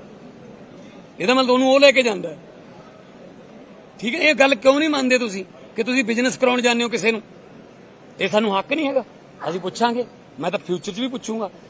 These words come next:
ਕੀ ਗੱਲ ਪ੍ਰਧਾਨ ਮੰਤਰੀ ਨੂੰ ਅਸੀਂ ਪੁੱਛ ਨਹੀਂ ਸਕਦੇ ਕਿ ਤੁਸੀਂ ਉੱਥੇ ਕੀ ਕਰਨ ਗਏ ਸੀ, ਕੀ ਉਹਨਾਂ ਨਾਲ ਸਮਝੌਤਾ ਹੋਇਆ?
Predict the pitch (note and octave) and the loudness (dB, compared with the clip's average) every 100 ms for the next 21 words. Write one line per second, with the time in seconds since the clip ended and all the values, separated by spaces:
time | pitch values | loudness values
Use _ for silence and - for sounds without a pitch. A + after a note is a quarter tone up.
0 | - G#3 A3 A3 A#3 B3 A3+ A3+ A#3 A3 | -12 -2 -2 0 0 0 0 -4 -6 -8
1 | G#3+ A3 A3 C4+ C4+ B3+ B3 - - - | -6 -6 -6 -4 -2 -2 -4 -6 -20 -20
2 | - G#3 F#3 B3+ B3+ C#4+ B3 A#3 A#3+ G#3+ | -10 -8 -4 -4 -2 -4 -4 -4 -2 -2
3 | A#3 G#3+ F#3+ E3 A3+ C4+ - - - - | -2 -4 -4 -6 -8 -8 -10 -20 -20 -18
4 | - B3 B3+ C4 C4+ C#4 G3 B3+ C4 - | -4 0 0 0 -2 -4 -4 -4 -4 -4
5 | G3 E3+ F#3+ A#3+ | -4 0 -2 -2